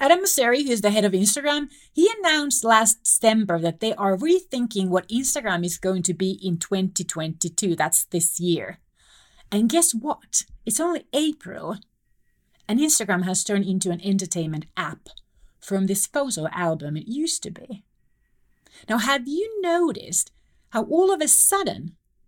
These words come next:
you are seeing a lot more content on your feed from creators you don't know, you're not following, and you've never seen before?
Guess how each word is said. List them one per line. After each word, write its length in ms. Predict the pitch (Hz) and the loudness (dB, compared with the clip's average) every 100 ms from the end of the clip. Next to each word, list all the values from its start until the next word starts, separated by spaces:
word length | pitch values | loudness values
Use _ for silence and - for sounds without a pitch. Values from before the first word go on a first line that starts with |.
| _ _ _ - | _ _ _ -4
you 220 | 262 392 | 2 2
are 140 | 466 | 2
seeing 320 | 453 - 359 311 | 0 2 2 0
a 80 | |
lot 300 | 294 359 466 466 | 2 2 2 0
more 160 | 381 | -4
content 560 | 320 - 311 320 277 214 | -4 -4 -2 -2 0 -2
on 200 | 208 220 | -2 -2
your 180 | 220 208 | 0 -2
feed 380 | 202 - 277 - | -4 -8 -8 -4
from 180 | 196 202 | -2 -2
creators 680 | 208 233 262 269 185 175 - _ _ | -2 -2 -2 0 2 2 -2 _ _
you 260 | - 247 403 - | -4 0 0 0
don't 320 | 175 208 277 | 0 0 -2
know, 420 | 392 392 170 170 - _ - | 0 0 -2 -6 -14 _ -6
you're 220 | 220 226 | -2 0
not 180 | 202 226 | 0 -4
following, 760 | - 403 392 233 127 110 180 - _ _ - | 0 4 6 6 4 -2 -12 -12 _ _ -2
and 180 | 208 208 | 2 4
you've 220 | 202 202 | 4 2
never 360 | 180 156 208 | 0 0 0
seen 320 | 254 - 440 370 | 0 0 -2 0
before? 540 | 180 160 - - 202 | 0 -2 -12 -12 -14